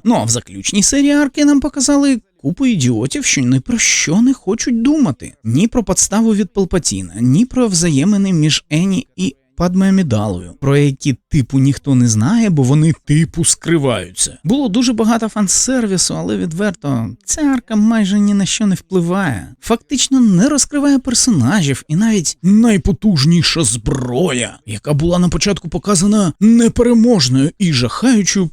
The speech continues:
перетворилася на якийсь атракціон для покатушок, Діснейлендік. Тож ця арка аж ніяк не потрапила б у топ моїх улюблених. Хоч кожна окрема серія більш-менш цікава. А які були враження в вас, пишіть мені про це в коментарях, бо я їх дуже люблю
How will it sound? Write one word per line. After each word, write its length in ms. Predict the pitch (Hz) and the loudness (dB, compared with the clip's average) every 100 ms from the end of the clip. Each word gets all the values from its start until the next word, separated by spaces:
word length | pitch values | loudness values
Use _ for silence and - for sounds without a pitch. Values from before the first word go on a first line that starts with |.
| - - | -10 -8
перетворилася 720 | 254 247 247 247 190 - 165 | -6 -2 -2 0 0 0 -2
на 120 | 165 | 0
якийсь 640 | 175 - 156 - - - | -2 -2 -4 -2 -6 -8
атракціон 760 | - 247 - 247 220 - 240 214 | -8 -6 -6 -8 -6 -2 0 0
для 140 | 190 | -2
покатушок, 640 | 175 185 185 - 180 - 110 | -4 -6 -8 -6 -6 -6 -8
Діснейлендік. 1160 | 117 127 143 170 202 180 165 170 143 110 - _ | -8 -8 -4 -4 -2 -2 0 0 -2 -4 -10 _
Тож 180 | 196 - | -4 -2
ця 100 | 214 | -2
арка 400 | 202 202 - 175 - | -2 -4 -6 -6 -6
аж 200 | 226 240 | -4 0
ніяк 200 | 240 220 | -2 -2
не 80 | 123 | -6
потрапила 460 | 120 143 147 127 120 | -6 -6 -4 -2 -4
б 40 | - | -4
у 140 | 135 | -6
топ 360 | 123 - 147 135 | -6 -2 -2 0
моїх 440 | 123 117 127 - - | 0 2 0 -2 -2
улюблених. 640 | 139 156 127 107 92 85 - _ 285 | 2 2 2 -2 -8 -14 -20 _ -12
Хоч 200 | 285 - | -10 -8
кожна 300 | 190 214 208 | -4 -2 0
окрема 320 | 139 - 156 123 | -2 -4 -2 0
серія 360 | - 175 143 | -2 -2 -2
більш-менш 680 | 117 151 - - 135 143 - | -2 -4 -4 -4 -4 -2 -4
цікава. 600 | - 123 - 110 87 85 - | -4 -6 -6 -6 -8 -14 -14
А 160 | 110 | -2
які 220 | 117 123 147 | 0 0 0
були 220 | 147 185 | 2 2
враження 400 | 208 214 233 247 | 2 2 4 4
в 140 | 247 | 2
вас, 220 | 277 302 | 0 -2
пишіть 380 | - 208 - 101 | -4 -6 -6 -6
мені 240 | 120 147 185 | -2 0 0
про 160 | 262 | -2
це 160 | 254 285 | -2 -4
в 60 | |
коментарях, 680 | - 269 277 262 311 294 - | 0 2 2 2 0 0 -2
бо 180 | 135 110 | -4 -4
я 200 | 98 104 | -4 -4
їх 180 | 110 113 | -2 -2
дуже 440 | 110 151 233 135 | 0 2 4 4
люблю 440 | 175 185 156 151 | 2 2 2 0